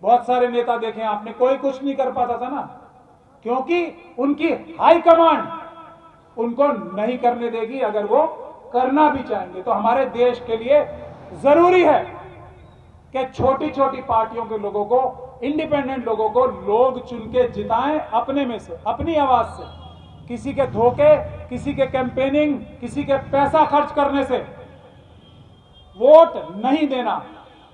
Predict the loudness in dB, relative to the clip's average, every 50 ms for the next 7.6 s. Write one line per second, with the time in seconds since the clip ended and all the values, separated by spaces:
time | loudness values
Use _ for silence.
0 | _ -4 -2 -2 -2 -2 0 2 2 6 8 8 8 6 4 -4 -6 -2 -2 -2
1 | 2 2 2 4 4 4 4 4 4 2 2 2 0 0 -2 -2 -2 -2 0 2
2 | 0 0 2 4 4 4 4 4 0 -10 -12 -14 -14 -6 -4 -4 -4 0 0 0
3 | 2 2 0 -2 -2 -2 -2 -2 -2 -6 -8 -10 -16 -20 -20 -20 -20 -20 _ _
4 | _ _ _ _ _ _ _ _ _ -20 -20 _ _ _ _ _ _ _ -12 -6
5 | -4 -2 -2 0 2 2 2 4 4 2 0 2 0 -2 -2 0 0 -2 0 -2
6 | -2 0 0 0 0 0 -2 -4 -4 -4 -4 -4 -4 -6 -6 -6 -6 -8 -10 -14
7 | -14 -14 -12 -12 -6 -4 -2 -2 -2 -4 -8